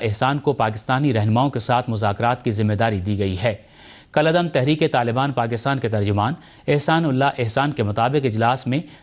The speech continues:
تحریک طالبان پاکستان نے مسلم لیگ نون کے سربراہ میاں نواز شریف، جمعیت علماء اسلام فضل الرحمان کے رہنما مولانا فضل الرحمان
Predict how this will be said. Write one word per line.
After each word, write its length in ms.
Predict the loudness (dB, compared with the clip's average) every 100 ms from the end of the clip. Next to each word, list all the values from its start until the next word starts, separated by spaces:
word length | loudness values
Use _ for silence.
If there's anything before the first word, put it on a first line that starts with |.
| _
تحریک 340 | 2 2 2 0
طالبان 380 | 2 0 0 -2
پاکستان 540 | 0 -2 -2 -2 0 0
نے 140 | -2 -6 -18 -6
مسلم 360 | -2 2 2 4
لیگ 180 | 4 4
نون 220 | 2 2
کے 100 | 0
سربراہ 420 | 0 0 2 0 -2 -10 -2
میاں 220 | 2 2
نواز 380 | 2 2 0 0
شریف، 280 | 0 0 -4 -10 -20 _
جمعیت 480 | -2 0 2 0 2 0 0 -6 -20 -18 -2
علماء 360 | 0 2 2 0
اسلام 380 | -4 -2 -2 0
فضل 240 | -2 -2
الرحمان 420 | 0 0 0 0
کے 120 | 0 0
رہنما 340 | 2 2 0 -4 -14 -2
مولانا 360 | 0 2 0
فضل 280 | -2 -2 0
الرحمان 440 | 0 0 2 0